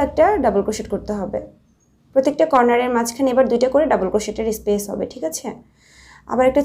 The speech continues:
চেইন করব। এবার এই যে ভি স্টিচের কর্নার করতে হবে, হ্যাঁ, এই যে ভি স্টিচের মাথার মধ্যে একটা ভি স্টিচই করতে হবে, এই জন্য একটা চেইন করেছিলাম। এবার একটা ডাবল ক্রোশেট, একটা চেইন, একটা ডাবল ক্রোশেট করতে হবে, একটা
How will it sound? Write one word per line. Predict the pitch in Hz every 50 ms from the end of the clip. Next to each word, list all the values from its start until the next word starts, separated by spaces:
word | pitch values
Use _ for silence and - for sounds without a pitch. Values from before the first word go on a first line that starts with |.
| -
চেইন | 277 277 277 269 277
করব। | 277 262 240 285 349 427 - - - - - - - -
এবার | 240 254 262 262
এই | 262 269
যে | 254 -
ভি | - 262 262 262
স্টিচের | - 269 254 247 262 262 -
কর্নার | 240 226 226 233 226 226
করতে | 214 214 - 240 240
হবে, | 220 196 226 294 392 440 - - - - - - - - - - - _ _ _ -
হ্যাঁ, | - 370 349 247 - - - _ _ _ _ -
এই | - 277 269
যে | 294 269 285
ভি | 269 262 254
স্টিচের | - 277 269 277 285 277 269 233
মাথার | 233 240 269 262 254
মধ্যে | 254 247 247 294 269
একটা | 269 254 247 -
ভি | 226 220 214
স্টিচই | - 226 214 - 233 233 208
করতে | - - - 214
হবে, | 202 180 - - - - - - - - _ - -
এই | 240
জন্য | 247 262 269 262
একটা | 262 269 262 -
চেইন | 269 269 269 269
করেছিলাম। | 277 285 277 - - 285 294 311 330 339 - - - - - -
এবার | 226 247 240
একটা | 233 233 233
ডাবল | 240 233 240 240
ক্রোশেট, | 262 285 285 330 311 -
একটা | - - 226 -
চেইন, | - 269 262 233
একটা | 220 208 190
ডাবল | 185 196 202 196
ক্রোশেট | 208 202 214 196 -
করতে | 202 196 - 208 214 190
হবে, | 180 - - - - - _ _ _ _ _ _ _ _ _ _ _ _ _ _ _ - - - - - - - _ _ _ _ - _ _ _ _ _ _ _ _ _ _ _ _ _ _ _ _ _ _ _ _ _ _ _ _ _ _ -
একটা | 202 214